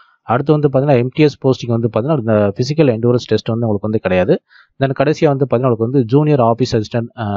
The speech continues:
லோயர் டிவிஷன் கிளர்க் இந்த போஸ்டிங் வந்து பாத்தீங்கன்னா, உங்களுக்கு வந்து ரிட்டன் டெஸ்ட் வந்து இருக்கும்.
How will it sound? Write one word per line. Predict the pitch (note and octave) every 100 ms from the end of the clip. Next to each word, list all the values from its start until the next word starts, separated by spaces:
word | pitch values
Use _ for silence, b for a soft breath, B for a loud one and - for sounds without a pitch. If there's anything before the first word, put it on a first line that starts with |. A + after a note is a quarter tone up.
| G2+ G2 -
லோயர் | A#2 A#2+
டிவிஷன் | A2+ A2+ B2
கிளர்க் | - C3+ -
இந்த | A2+ G#2+
போஸ்டிங் | A2+ A#2 A#2+
வந்து | A2+ A#2
பாத்தீங்கன்னா, | - C3
உங்களுக்கு | D3+ -
வந்து | B2+
ரிட்டன் | A#2 A2 D#3
டெஸ்ட் | C#3+ A#2+ A2
வந்து | G2+
இருக்கும். | F#2+ D3+